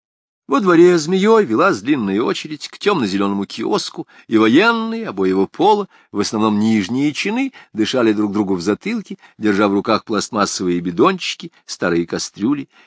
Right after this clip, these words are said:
и ночные горшки. Над крышей киоска был водружен плакат в грубо сколоченной раме.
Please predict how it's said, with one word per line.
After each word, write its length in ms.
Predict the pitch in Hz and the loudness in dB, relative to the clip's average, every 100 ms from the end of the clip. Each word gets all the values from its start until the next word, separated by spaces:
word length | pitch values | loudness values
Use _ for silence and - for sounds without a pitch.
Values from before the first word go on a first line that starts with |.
| - | -10
и 100 | 92 | -6
ночные 560 | 90 - - 98 123 | -4 -6 -6 -4 -4
горшки. 680 | 113 90 - - - 101 107 _ _ _ _ _ _ _ _ _ _ _ _ _ _ _ _ _ _ - | -4 -6 -8 -12 -14 -16 -16 _ _ _ _ _ _ _ _ _ _ _ _ _ _ _ _ _ _ -12
Над 360 | 107 135 147 | -2 0 0
крышей 600 | - 185 226 220 - 208 180 | 2 2 4 2 0 0 0
киоска 760 | 185 220 262 214 - 117 92 _ _ _ _ _ _ _ _ _ _ _ _ | -2 0 0 -2 -4 -6 -6 _ _ _ _ _ _ _ _ _ _ _ _
был 340 | 95 160 185 | 0 4 6
водружен 480 | 180 185 165 208 180 | 6 4 6 4 2
плакат 580 | 190 214 - 160 107 - - | 0 0 0 0 0 -4 -14
в 260 | 101 95 95 | -10 -8 -4
грубо 400 | 127 220 214 220 | 0 0 -2 -4
сколоченной 840 | - 233 196 196 - 214 233 240 | -4 -2 0 0 -2 -8 -8 -2
раме. 340 | 175 110 101 | 0 0 -4